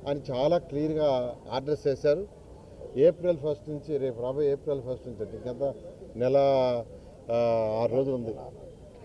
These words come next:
నుంచి ఏ మున్సిపాలిటీ డబ్బులు ఆ మున్సిపాలిటీ అకౌంట్లోనే ఉంటాయి. వాళ్ళే చక్కగా కౌన్సిల్లో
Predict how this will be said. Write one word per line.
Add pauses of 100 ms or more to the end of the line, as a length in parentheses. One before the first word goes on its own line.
నుంచి (320)
ఏ
మున్సిపాలిటీ
డబ్బులు
ఆ
మున్సిపాలిటీ
అకౌంట్లోనే
ఉంటాయి. (460)
వాళ్ళే
చక్కగా (500)
కౌన్సిల్లో